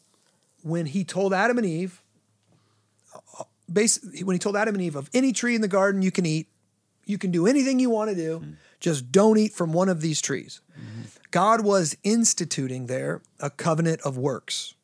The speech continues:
Speaker 1: right? It was still a gracious covenant in one sense because God came to them and God made them and ev-, God gave them all that, you know, their existence, and he is their creator and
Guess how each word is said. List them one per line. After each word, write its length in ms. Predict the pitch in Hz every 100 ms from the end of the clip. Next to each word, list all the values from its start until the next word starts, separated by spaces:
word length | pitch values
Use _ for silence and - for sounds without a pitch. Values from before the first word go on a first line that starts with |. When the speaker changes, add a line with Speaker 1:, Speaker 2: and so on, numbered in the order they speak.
| _ _ _ _ _
Speaker 1:
right? 200 | 143 165
It 80 | 165
was 160 | 156 147
still 280 | - 320 302
a 60 |
gracious 400 | 180 262 233 202
covenant 400 | - 170 185 196
in 120 | 165
one 180 | 175 220
sense 240 | - 170 170
because 300 | 160 175 143
God 360 | 170 175 160
came 240 | - 175 175
to 100 | 165
them 220 | 160 156
and 120 | 160
God 200 | 160 160
made 260 | 151 151 147
them 180 | 151 151
and 120 | 156
ev-, 160 | 151 160 _ - - -
God 180 | 165 156
gave 220 | 165 160
them 120 | 165
all 200 | 151 165
that, 160 | 165 - _ -
you 100 | 147
know, 160 | 123 - - - - -
their 140 | 165
existence, 640 | 160 147 156 - 156 156
and 160 | 156 151
he 140 | 151
is 100 | 160
their 120 | 147 156
creator 540 | - 151 147 143 143
and 180 | 143